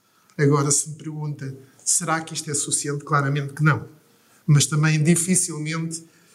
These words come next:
hum, nós, hum, teríamos um programa que, como uma varinha mágica, resolvesse o problema da pobreza. O que é importante aqui salientar é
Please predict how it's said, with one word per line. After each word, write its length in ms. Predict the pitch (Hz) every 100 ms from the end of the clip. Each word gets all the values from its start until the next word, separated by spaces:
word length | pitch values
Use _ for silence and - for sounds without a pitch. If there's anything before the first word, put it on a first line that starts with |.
| _
hum, 540 | 156 139 139 135 139 139
nós, 600 | 143 147 151 - - _ _ _ _ _ _ 147
hum, 720 | 143 139 135 127 123 120 117 -
teríamos 440 | 147 151 151 151
um 100 | 147
programa 440 | 143 139 151 156 151
que, 480 | - 165 160 160 - - - -
como 160 | 180
uma 140 | 160 160
varinha 400 | 139 156 151 143
mágica, 500 | 151 151 143 156 135
resolvesse 480 | 135 147 147 156 -
o 60 |
problema 340 | 147 143 143 143
da 140 | 139
pobreza. 480 | - 123 127 - - - _ _ _ _ _ _ _ _ _ _ _ _ _
O 80 | 170
que 160 | - 226
é 60 |
importante 480 | 226 226 - 208 127
aqui 160 | - 185
salientar 680 | - 170 165 165 185 180 160
é 220 | 135